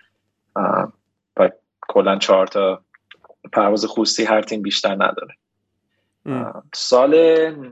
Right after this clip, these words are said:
Speaker 1: نود و نه یه بازیکن بود به نام فرناندو فرناندز، اه، توی یه تیم بازی می‌کرد به نام راف رایدرز و ام ال اس بعضی بازی‌ها رو صبح، صبح و ظهر انجام می‌دادن و اوایل که شروع شده بود. این، اه، صبح بازی می‌کنه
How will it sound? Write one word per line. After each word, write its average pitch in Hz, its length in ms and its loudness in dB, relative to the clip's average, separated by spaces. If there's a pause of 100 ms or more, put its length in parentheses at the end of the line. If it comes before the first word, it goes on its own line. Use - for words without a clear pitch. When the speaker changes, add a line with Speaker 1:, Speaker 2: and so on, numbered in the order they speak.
(260)
Speaker 1:
نود 131 340 2
و 156 60 -6
نه 120 340 -8
یه 127 120 0
بازیکن 131 500 0
بود 139 180 -10
به 120 80 -2
نام 117 200 -2
فرناندو 120 540 -2
فرناندز، 113 840 -2 (400)
اه، 101 340 -6
توی 135 200 2
یه 135 140 2
تیم 139 240 -6
بازی 123 260 2
می‌کرد 131 220 -6
به 113 80 -2
نام 117 120 0
راف 113 420 2
رایدرز 95 460 -10 (140)
و 110 40 2
ام 123 220 0
ال 135 100 0
اس 147 120 -4
بعضی 143 260 0
بازی‌ها 123 260 -2
رو 127 60 -4
صبح، 117 360 -8
صبح 117 280 0
و 117 160 -4
ظهر 104 280 -4
انجام 95 340 -8
می‌دادن 101 280 -8
و 104 140 -10 (180)
اوایل 101 320 2
که 101 80 -4
شروع - 180 -6
شده - 260 -10
بود. - 100 -20 (800)
این، 131 360 -4
اه، 117 180 -2
صبح 147 280 0
بازی 139 280 2
می‌کنه 160 600 -10